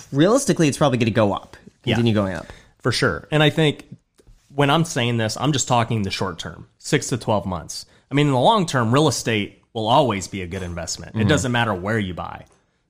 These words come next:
Speaker 2: But in the short term, as, like, a flipper who's trying to make a profit here in the next three to six months, I'm very confident.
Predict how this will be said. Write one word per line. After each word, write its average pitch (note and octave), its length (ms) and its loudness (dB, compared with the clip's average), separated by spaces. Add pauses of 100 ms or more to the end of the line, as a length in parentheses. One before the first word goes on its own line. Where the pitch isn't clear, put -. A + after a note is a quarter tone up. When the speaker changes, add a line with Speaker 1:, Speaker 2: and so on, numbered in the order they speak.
(120)
Speaker 2:
But A2+ 220 2
in A#2 60 -4
the G#2+ 60 -2
short D3 300 0
term, C3 240 0
as, A2+ 120 0
like, G#2+ 160 -2
a F#2 60 -6
flipper C3 440 -2
who's A2+ 360 -2 (280)
trying A2 220 -4
to A2+ 40 -2
make G#2+ 160 -2
a G#2 40 -6
profit A2 460 -2
here A2+ 120 -4
in A2 80 -4
the G#2 80 -4
next - 380 -8
three G#2+ 160 -6
to G2+ 80 -6
six - 260 -10
months, C3 420 -8 (600)
I'm G2+ 200 -4
very F#2+ 260 -4
confident. - 500 -14